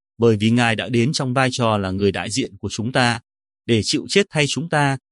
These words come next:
Ngài đã đặt mình vào vị trí của chúng ta. Ngài đã thế chỗ cho chúng ta trong cuộc đời mình. Ngài đã đưa ra một sự vâng lời hoàn hảo, tích cực đối với luật pháp của Đức Chúa Trời. Nhưng chỉ điều đó không thể cứu rỗi chúng ta. Tất cả chúng ta đều đã phạm tội.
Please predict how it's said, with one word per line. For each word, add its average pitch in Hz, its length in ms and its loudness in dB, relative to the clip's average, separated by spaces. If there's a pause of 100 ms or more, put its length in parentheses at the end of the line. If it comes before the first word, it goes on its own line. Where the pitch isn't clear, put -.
(360)
Ngài 120 220 4
đã 165 100 -2
đặt 127 160 0
mình 110 260 2
vào 107 120 0
vị 104 180 -2
trí 151 260 2
của 139 140 -2
chúng 147 180 -4
ta. 143 280 0 (600)
Ngài 117 220 2
đã 135 160 0
thế 151 220 2
chỗ 165 220 -4
cho 143 180 2
chúng 170 220 -4
ta 147 280 0 (360)
trong 135 220 0
cuộc 120 180 -2
đời 104 160 4
mình. 101 260 2 (580)
Ngài 123 200 4
đã 156 120 -2
đưa 165 200 4
ra 143 220 2
một 139 120 0
sự 104 260 -4
vâng 143 200 2
lời 123 180 4
hoàn 107 180 0
hảo, 98 380 0 (360)
tích - 140 -2
cực 127 160 0
đối 117 240 4
với 127 160 2
luật 131 160 0
pháp 175 300 -2
của 101 100 -4
Đức 165 120 -4
Chúa 135 140 0
Trời. 113 340 2 (500)
Nhưng 131 220 6
chỉ 113 160 2
điều 104 180 2
đó 110 380 2
không 180 240 -2
thể 117 220 0
cứu 131 140 2
rỗi 151 200 0
chúng 139 180 -6
ta. 127 300 0 (500)
Tất - 160 -4
cả 117 160 0
chúng 170 200 -6
ta 151 220 0
đều 104 220 2
đã 95 120 -6
phạm 107 240 -6
tội. 104 220 0